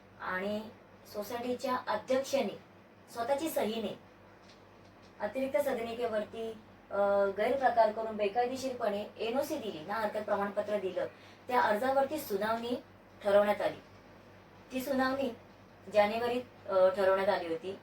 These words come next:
दोन हजार पंचवीस रोजी. दहा जानेवारीला सुनावणी होती, पण दहा जानेवारी दोन हजार पंचवीस रोजी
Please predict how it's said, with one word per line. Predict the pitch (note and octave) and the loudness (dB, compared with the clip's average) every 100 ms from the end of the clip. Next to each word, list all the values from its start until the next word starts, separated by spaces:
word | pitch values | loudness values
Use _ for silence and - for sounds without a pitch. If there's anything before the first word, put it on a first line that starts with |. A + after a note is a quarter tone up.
| - | -4
दोन | F#3+ | 0
हजार | G3 G#3 | 4 4
पंचवीस | G#3 F#3 F#3 F3+ | 4 -2 -4 -8
रोजी. | D#3+ D3 - - - - - - - - - - - | -10 -12 -16 -20 -20 -20 -20 -20 -20 -20 -20 -14 2
दहा | G3 A3+ | 4 4
जानेवारीला | A#3+ A#3 A#3+ A#3+ A#3+ B3 | 2 -2 -2 -2 -2 -2
सुनावणी | G#3 F#3+ G3 | -2 -2 0
होती, | G3 F#3 G3+ | -2 -4 -4
पण | F#3+ G3 | -4 -4
दहा | F3+ F3+ G3 | 0 0 2
जानेवारी | G3+ G3 G3+ G3+ | 2 2 2 2
दोन | F#3+ | 0
हजार | F#3+ F#3 | 0 0
पंचवीस | F#3 F#3 G#3 G#3 | -2 -6 -6 -4
रोजी | F3+ F#3 | -4 -4